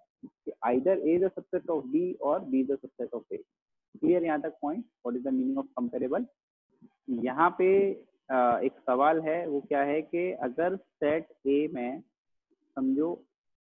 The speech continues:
एबीसी है, ठीक है, और सेट B में सीडीई है, तो क्या A और B comparable होंगे?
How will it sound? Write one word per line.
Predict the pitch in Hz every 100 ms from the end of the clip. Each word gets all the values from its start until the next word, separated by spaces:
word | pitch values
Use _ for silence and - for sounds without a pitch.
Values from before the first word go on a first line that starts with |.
| _ -
एबीसी | 151 160 160 156 - 120
है, | 110 - _ _ _ _ _ _ _ -
ठीक | - 160
है, | - _ _ _ _ -
और | 127 156
सेट | 151 - 147 165 139
B | 127 139 143
में | 127 165 - _ _ _ _ _ _ _ _ _ _ _ _ _ _ _ _ 185
सीडीई | 196 196 151 156 160 - 139 120
है, | - - _ _ _ _ _ _ _ _ _ 160
तो |
क्या | 147 180 185 196 -
A | 160 165
और | 160
B | 147 151
comparable | 151 131 127 135 131 131 120
होंगे? | 123 131 160